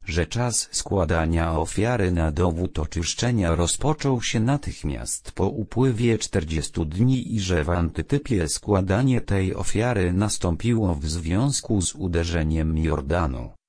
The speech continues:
i tak dalej, w czasie około dwóch lat i jednego miesiąca.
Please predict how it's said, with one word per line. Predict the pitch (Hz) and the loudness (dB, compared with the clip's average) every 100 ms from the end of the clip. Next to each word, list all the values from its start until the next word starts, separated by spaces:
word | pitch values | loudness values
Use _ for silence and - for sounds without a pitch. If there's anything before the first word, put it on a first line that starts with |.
| - | -6
i | 95 82 | -6 -2
tak | 110 107 | -2 -2
dalej, | 123 117 76 69 64 - _ | -2 -2 -2 -4 -8 -14 _
w | - | -14
czasie | - 139 127 - 85 | -6 -4 -4 -2 0
około | 73 - 110 104 104 | 0 0 2 4 2
dwóch | 85 92 165 - 120 | 2 0 -2 0 0
lat | 139 143 - | 0 -2 -6
i | 90 85 | -4 0
jednego | 92 82 73 69 80 | 0 0 -2 0 0
miesiąca. | 95 95 113 87 71 - - - | 0 0 0 0 0 -4 -6 -8